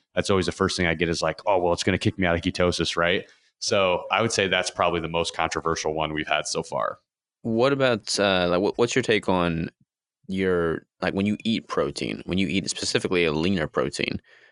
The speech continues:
Speaker 2: I
Speaker 1: Mm-hmm.
Speaker 2: always advocate pairing it with a fat source as opposed to just eating, like, a chicken breast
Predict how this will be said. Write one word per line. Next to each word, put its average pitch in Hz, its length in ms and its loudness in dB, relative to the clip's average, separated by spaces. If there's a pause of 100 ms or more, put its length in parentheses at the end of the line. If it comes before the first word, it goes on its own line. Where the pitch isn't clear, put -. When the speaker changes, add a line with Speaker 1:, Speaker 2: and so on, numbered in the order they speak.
(640)
Speaker 2:
I 95 100 2
Speaker 1:
Mm-hmm. 117 80 4
Speaker 2:
always 101 280 4
advocate 87 760 0 (300)
pairing 92 300 2
it 80 160 -2
with 82 420 -2
a 73 80 0
fat - 300 -2
source - 240 -4
as 82 80 -2
opposed 82 320 -2
to - 80 -8
just 80 160 -2
eating, 80 300 0
like, 78 180 -2
a 76 180 0 (600)
chicken 92 300 0
breast 87 360 2